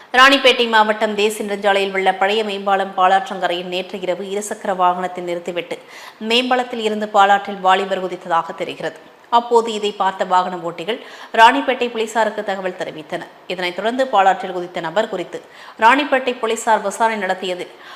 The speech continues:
பாறைத்தெருவை சேர்ந்த சுந்தரமூர்த்தி என்பவரின் மகன் பிரசாத் என்பதும் குடும்பத்தில் ஏற்பட்ட தகராறு காரணமாக அவர் பாலாற்றில் குதித்து தற்கொலை செய்து கொண்டுள்ளதாக போலீசார் தரப்பில் கூறப்படுகிறது.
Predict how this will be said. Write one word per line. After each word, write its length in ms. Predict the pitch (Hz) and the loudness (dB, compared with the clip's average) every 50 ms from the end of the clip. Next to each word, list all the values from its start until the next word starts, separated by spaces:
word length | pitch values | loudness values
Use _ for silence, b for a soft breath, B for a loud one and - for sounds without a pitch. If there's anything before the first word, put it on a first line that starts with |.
| B B B - | B B B 6
பாறைத்தெருவை 560 | 220 220 269 311 330 - - 277 262 254 254 247 254 | 8 8 8 8 6 4 4 4 4 4 2 -2 -2
சேர்ந்த 240 | 254 233 233 226 220 220 | -2 -2 -2 -2 -4 -4
சுந்தரமூர்த்தி 520 | 226 214 214 214 220 214 214 214 214 220 202 196 | -6 -4 -2 -2 -2 -2 -4 -6 -6 -8 -8 -8
என்பவரின் 420 | 196 190 196 190 190 185 180 170 170 170 | -4 -2 0 0 0 -2 -4 -6 -8 -8
மகன் 240 | 170 202 226 247 - - | -8 -8 -10 -12 -8 -6
பிரசாத் 420 | 196 185 185 226 233 226 - 202 180 | -6 -6 -4 -4 -4 -4 -4 -10 -8
என்பதும் 360 | 170 170 165 170 196 240 - - 240 | -6 -6 -6 -6 -8 -10 -10 -8 -6
குடும்பத்தில் 440 | 233 247 247 254 240 - 240 226 208 208 | -6 -4 -4 -6 -8 -8 -8 -4 -2 -2
ஏற்பட்ட 320 | 208 - 220 208 214 214 208 196 | -2 -2 -6 -6 -6 -2 -2 -2
தகராறு 380 | 190 196 196 196 190 185 185 - 185 | 0 2 4 4 4 4 2 2 2
காரணமாக 560 | 180 180 180 180 170 170 165 170 196 233 - - 196 | 0 2 0 -2 -4 -4 -4 -4 -4 -8 -8 -8 -4
அவர் 220 | 190 196 185 190 190 | -4 -4 -4 -4 0
பாலாற்றில் 480 | 190 202 226 240 240 240 240 226 220 214 | 0 2 2 2 0 -2 -6 -8 -8 -8
குதித்து 260 | 196 202 190 - 196 190 196 | -8 -8 -8 -8 -6 -6 -6
தற்கொலை 300 | 185 - - 214 220 214 - 208 | -6 -6 -6 -6 -6 -4 -4 -6
செய்து 180 | 190 190 196 202 | -6 -6 -6 -8
கொண்டுள்ளதாக 600 | 190 185 185 180 180 175 180 180 170 - 180 180 | -8 -8 -6 -6 -2 0 0 0 0 -2 -8 -10
போலீசார் 400 | - 196 226 226 - 233 214 - | -8 -8 -8 -6 -6 -8 -6 -6
தரப்பில் 340 | - 170 - - 160 185 - - | -6 -6 -6 -8 -14 -12 -8 -6
கூறப்படுகிறது. 600 | 240 233 220 - 165 - 135 - 185 175 - | -6 -6 -6 -6 -8 -10 -8 -6 -6 -6 -6